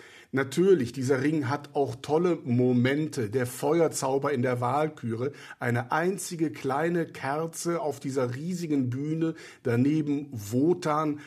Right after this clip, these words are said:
als gebrochener Mann, ein wirklich sehr, sehr starkes Bild, um nur eines zu nennen.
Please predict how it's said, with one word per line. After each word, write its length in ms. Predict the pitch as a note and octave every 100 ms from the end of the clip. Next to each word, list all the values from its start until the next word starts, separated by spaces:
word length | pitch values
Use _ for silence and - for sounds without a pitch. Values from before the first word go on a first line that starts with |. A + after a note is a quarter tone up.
| -
als 260 | B2+ A#2 -
gebrochener 840 | A#2 G#2+ G#2+ D3 D3+ D3 C#3+ C3+
Mann, 480 | B2+ A2 A#2 C3+ D3 - -
ein 240 | A#2 A#2
wirklich 480 | A#2+ D3 D3 C#3 - -
sehr, 400 | F#2+ A#2+ D3+ D3+
sehr 400 | B2 A#2+ B2 B2 -
starkes 720 | - - - A#2+ B2+ C3 A2+
Bild, 420 | - A#2+ B2+ D3 F#3
um 180 | C3
nur 220 | B2 A#2+ G#2+
eines 420 | A2+ C3 B2 -
zu 140 | C3
nennen. 400 | A2+ F#2+ E2 -